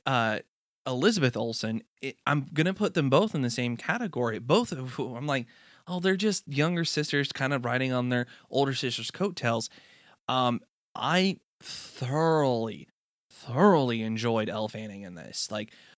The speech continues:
I remember watching the first trailer with you, and I was like, "That surprised me." It was funny and witty, and it was, like, kinda darkly humorous, but, like,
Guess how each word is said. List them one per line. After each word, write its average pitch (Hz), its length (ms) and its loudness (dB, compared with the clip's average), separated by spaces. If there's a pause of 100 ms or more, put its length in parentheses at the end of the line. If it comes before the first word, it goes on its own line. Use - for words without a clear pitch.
(180)
I 131 60 -2
remember 147 720 2
watching 135 720 -2
the 120 80 0
first 123 520 -4
trailer 127 500 -2
with 110 260 -10
you, 98 320 -8 (380)
and 127 100 2
I 131 60 4
was 127 180 2
like, 110 300 0 (800)
"That 123 480 -2
surprised 139 1080 -2
me." 92 360 -10 (800)
It 147 80 0
was 127 260 -2 (400)
funny 170 580 0
and 123 280 -4
witty, 156 500 -2
and 131 140 0
it 123 80 -2
was, 131 120 -2
like, 117 280 -2 (340)
kinda 180 180 -2
darkly 135 600 0
humorous, 170 840 -4
but, 131 220 -2
like, 117 260 -2